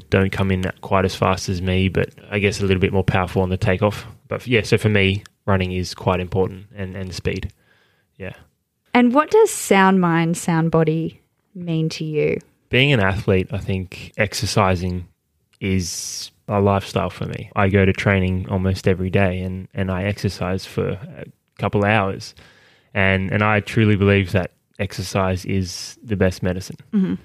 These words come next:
Speaker 1: So I think I'm, I'm quite fortunate to,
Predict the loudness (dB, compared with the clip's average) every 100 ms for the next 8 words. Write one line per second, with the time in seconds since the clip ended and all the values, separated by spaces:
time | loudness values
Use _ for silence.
0 | _ _ _ _ 2 4 6 4 2 0
1 | 2 0 -2 -18 -20 _ -2 0 0 0
2 | -2 0 0 0 0 0 0 -8 -8 -2
3 | 0 2 0